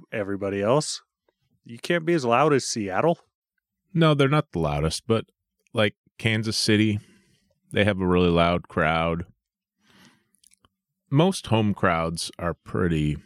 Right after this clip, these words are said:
Speaker 2: loud.
Speaker 1: Pretty loud, except for, uh, the Raiders in, uh,
Speaker 2: Well,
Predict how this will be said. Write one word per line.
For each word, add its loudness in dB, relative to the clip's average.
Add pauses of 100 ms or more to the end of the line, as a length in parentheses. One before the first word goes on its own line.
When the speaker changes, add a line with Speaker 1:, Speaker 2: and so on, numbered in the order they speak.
(1200)
Speaker 2:
loud. -8
Speaker 1:
Pretty -18
loud, -14
except -18
for, -8
uh, -8 (1500)
the -12
Raiders -10 (1400)
in, -6
uh, -6
Speaker 2:
Well, 0